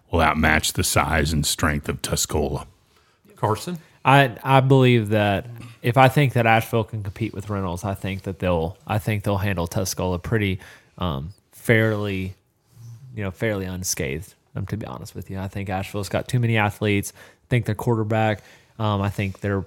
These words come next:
Speaker 3: players on defense. I think Nobu. I think the, the Montana. I think they've just got too many athletes, too many, too many weapons on both sides of the ball. So I got Asheville by two touchdowns.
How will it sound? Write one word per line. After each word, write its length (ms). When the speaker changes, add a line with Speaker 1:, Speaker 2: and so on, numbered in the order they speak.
Speaker 3:
players 340
on 140
defense. 800
I 80
think 220
Nobu. 480
I 80
think 320
the, 80
the 320
Montana. 760
I 60
think 180
they've 120
just 200
got 180
too 140
many 520
athletes, 680
too 200
many, 520
too 120
many 200
weapons 520
on 380
both 280
sides 280
of 80
the 60
ball. 320
So 200
I 140
got 160
Asheville 480
by 220
two 180
touchdowns. 600